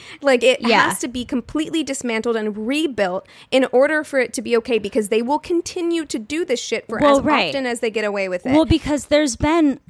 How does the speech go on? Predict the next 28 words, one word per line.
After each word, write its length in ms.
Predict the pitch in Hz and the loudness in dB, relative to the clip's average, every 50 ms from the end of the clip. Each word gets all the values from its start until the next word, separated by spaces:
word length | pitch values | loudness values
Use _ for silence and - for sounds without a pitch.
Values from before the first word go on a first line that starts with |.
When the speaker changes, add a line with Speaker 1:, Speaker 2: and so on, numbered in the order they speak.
| - - | -16 -12
Speaker 2:
reforms 760 | 214 202 220 247 262 240 - 226 208 202 185 180 180 170 - | -6 -2 0 0 0 -2 -2 -4 -4 -4 -4 -4 -4 -6 -6
before. 800 | - - 185 180 - - - 233 202 175 - - - - - - _ _ _ _ - 254 | -6 -6 -8 -8 -8 -6 -4 -4 -4 -4 -4 -8 -12 -14 -16 -20 _ _ _ _ -6 0
You 140 | 226 247 | 2 4
know, 180 | 247 233 220 220 | 4 6 4 4
that 200 | 208 233 226 226 | 4 2 2 2
idea 500 | 233 226 214 - - 240 240 240 226 - | 2 2 0 -2 -2 0 2 2 4 4
Speaker 1:
They 60 | 233 | 4
Speaker 2:
is 40 | 233 | 4
Speaker 1:
don't 140 | 262 269 247 | 4 4 2
Speaker 2:
not, 120 | 202 196 | 2 2
Speaker 1:
work. 340 | 247 220 196 - - - - | 2 0 0 -2 -6 -6 0
Speaker 2:
they 80 | 262 254 | 2 4
don't 220 | 277 269 269 269 | 4 4 4 4
work. 180 | 262 254 247 226 - | 4 4 2 2 0
And 180 | - 240 240 226 | 0 0 0 2
that 180 | 233 247 202 | 2 2 2
was 120 | 320 294 233 | 0 0 0
the 100 | 277 269 | -2 -4
thing 320 | - - 247 226 226 220 | -4 -2 -2 -2 -2 -2
that 240 | 202 196 196 185 - | 0 0 0 0 0
Minneapolis 640 | 196 208 202 202 202 196 202 - 208 208 196 - - | 0 -2 -2 0 0 0 -2 0 0 -2 -2 -2 -4
was 160 | 196 180 - | -6 -6 -4
really 180 | 190 185 185 180 | -2 -2 -2 -2
frustrated 480 | - 196 220 - - 202 190 190 185 | 0 -2 -2 0 0 0 0 0 2
with, 200 | 175 175 175 - | 0 -2 -4 -2
because 340 | 185 180 - - 185 180 175 | -6 -6 -6 -4 -4 -4 -2
their 180 | - 185 180 180 | -2 -2 -2 -2
mayor, 640 | 196 185 190 196 185 175 170 170 170 170 175 175 | -2 -2 -2 -2 -2 -2 -2 -2 -2 -2 -4 -6